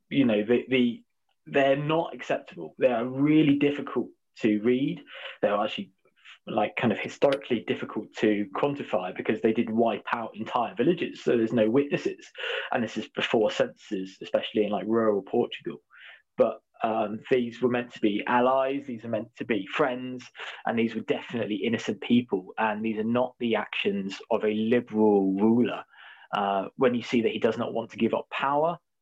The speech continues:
I find that, uh, a form of dictatorship.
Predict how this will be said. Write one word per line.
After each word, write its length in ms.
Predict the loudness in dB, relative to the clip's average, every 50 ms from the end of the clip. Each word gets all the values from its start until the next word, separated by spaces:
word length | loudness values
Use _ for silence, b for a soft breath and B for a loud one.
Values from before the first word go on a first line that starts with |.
| _ _
I 120 | -4 -4 -4
find 380 | -4 -2 0 0 0 0 0 -2
that, 160 | -2 -4 -8 _ _ -14 -14 -12 -8 -2 -2
uh, 160 | -2 -2 -2 -4
a 80 | -6 -8 -8 -2 2
form 220 | 2 2 4 2
of 140 | -2 -6 -4
dictatorship. 800 | -4 -4 -4 -2 -2 -2 -2 -2 -4 -6 -2 -2 -2 -2 -2 -8